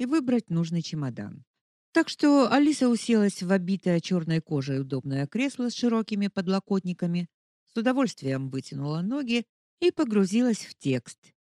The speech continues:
пересланный на голофон. Считается, что мир Радарион был создан богом Ортисом из песка и камня. Его населяет шесть рас плюс полукровки.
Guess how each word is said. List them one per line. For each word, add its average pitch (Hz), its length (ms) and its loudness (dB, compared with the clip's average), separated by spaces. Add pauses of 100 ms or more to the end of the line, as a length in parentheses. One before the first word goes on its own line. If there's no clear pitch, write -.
(140)
пересланный 208 640 2
на 165 120 -2
голофон. 143 640 -4 (320)
Считается, 294 600 4
что 247 240 2
мир 240 300 6 (160)
Радарион 226 640 4
был 208 300 4
создан 170 680 -2
богом 139 480 0
Ортисом 302 640 -4 (100)
из - 140 -8
песка 226 420 -4
и 302 160 -2
камня. 139 540 -4 (200)
Его 311 220 4
населяет 170 640 2
шесть - 420 -2
рас 226 340 0 (100)
плюс 240 360 0
полукровки. 139 920 -4